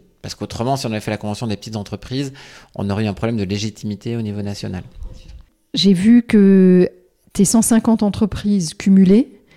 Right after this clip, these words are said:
Speaker 2: représentaient trois cent cinquante mille collaborateurs et soixante-quinze milliards d'euros de chiffre d'affaires. Donc effectivement, vous avez été bien au-delà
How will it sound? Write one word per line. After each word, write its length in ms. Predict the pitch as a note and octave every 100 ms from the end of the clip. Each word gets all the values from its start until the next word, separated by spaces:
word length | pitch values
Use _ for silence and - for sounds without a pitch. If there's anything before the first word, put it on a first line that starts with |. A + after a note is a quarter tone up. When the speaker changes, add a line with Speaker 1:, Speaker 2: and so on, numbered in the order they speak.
| _ _
Speaker 2:
représentaient 720 | F#3 - G3 F3+ G3 - G#3
trois 220 | - G3+
cent 120 | G#3+
cinquante 320 | G#3 G3 G3
mille 180 | G3+ G3
collaborateurs 760 | - F#3+ F3+ F#3 F3+ - F#3+ F3
et 60 |
soixante-quinze 720 | D#3+ F3+ - F3+ - F#3+ E3 E3
milliards 600 | F#3 G#3 G3 G3 G3 F3
d'euros 340 | F3+ F3+ F#3+
de 100 | F3
chiffre 220 | - D#3+
d'affaires. 340 | E3 - G#3+ F#3
Donc 160 | D#3
effectivement, 400 | D#3 F3+ F3 G3
vous 120 | G3
avez 140 | E3 D#3+
été 240 | D#3+ F3
bien 300 | F#3 F3 F#3
au-delà 480 | F#3+ F3 F#3 F#3